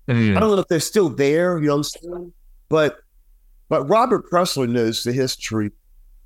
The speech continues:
Speaker 2: uh, of where they went when they left me.
Speaker 1: You know what's, you know what's funny is that,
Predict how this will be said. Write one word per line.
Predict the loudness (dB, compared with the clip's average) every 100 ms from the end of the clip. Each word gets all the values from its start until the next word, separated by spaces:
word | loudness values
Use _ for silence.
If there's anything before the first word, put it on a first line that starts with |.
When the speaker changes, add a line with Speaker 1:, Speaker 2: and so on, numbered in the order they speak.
| -4
Speaker 2:
uh, | 0 0 0 -6 _ _ _ _
of | -2 -2 -2 -6
where | 0 2 2
they | 2 0
went | 0 0 0
when | 0 0
they | 0
left | 0 0 -2 -6
me. | -4 -4 -4 -12 -20 _
Speaker 1:
You | -2 0
know | 2 0
what's, | 0 -2 -4 -8 -10 _ _ -2
you | 0
know |
what's | 0 -2
funny | -4 -2 0 0 -4 -10 _ -20 -20 -20 -20 -20 -20 -20 -8
is | -2 -2 -2
that, | 0 0 2 -2 -6